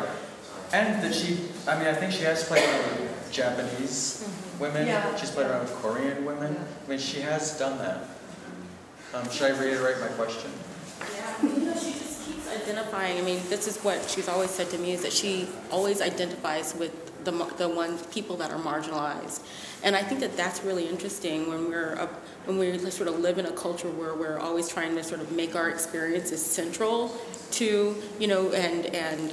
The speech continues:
Speaker 3: and specific. She and
Speaker 1: Yeah, she's not doing construction workers.
Speaker 3: No, no. But she's always, she's she's kinda, like, identifying with the quote-unquote, like,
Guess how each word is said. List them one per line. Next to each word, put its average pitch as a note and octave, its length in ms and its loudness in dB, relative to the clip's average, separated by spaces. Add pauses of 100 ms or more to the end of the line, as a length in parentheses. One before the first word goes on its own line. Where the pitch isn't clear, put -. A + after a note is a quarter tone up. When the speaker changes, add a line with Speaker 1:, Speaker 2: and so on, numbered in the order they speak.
Speaker 3:
and D#3 400 0 (100)
specific. - 680 2 (640)
She G#3 540 2
and E3+ 260 4
Speaker 1:
Yeah, E3+ 100 2
she's C#3+ 120 0
not D3+ 180 2
doing D3 180 0
construction B2+ 640 -2
workers. G#3+ 560 -2
Speaker 3:
No, G#3 100 -4
no. - 1040 -2 (460)
But B3 80 -4
she's C#4 200 -2
always, D4 340 -2
she's C4+ 160 -6 (260)
she's - 280 -2
kinda, B3+ 220 -2
like, G#3 320 -2
identifying G3 680 2
with F3+ 140 2
the E3+ 80 0
quote-unquote, F#3 600 2
like, E3+ 180 0